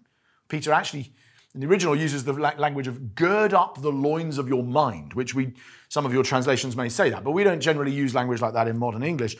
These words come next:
But what, it's an image of what you do is you tie the robe you're wearing around your waist so that you can run as fast as possible.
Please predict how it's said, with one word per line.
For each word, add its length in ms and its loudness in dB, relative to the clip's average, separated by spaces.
But 140 4
what, 240 0
it's 140 -6
an 80 -2
image 280 -2
of 160 -4
what 180 -4
you 60 -2
do 140 2
is 100 2
you 80 -2
tie 480 4
the 120 0
robe 500 2
you're 180 4
wearing 440 0
around 400 -2
your 140 0
waist 540 2
so 220 0
that 100 -2
you 100 -4
can 280 -4
run 180 4
as 120 -2
fast 280 -4
as 60 -12
possible. 400 -14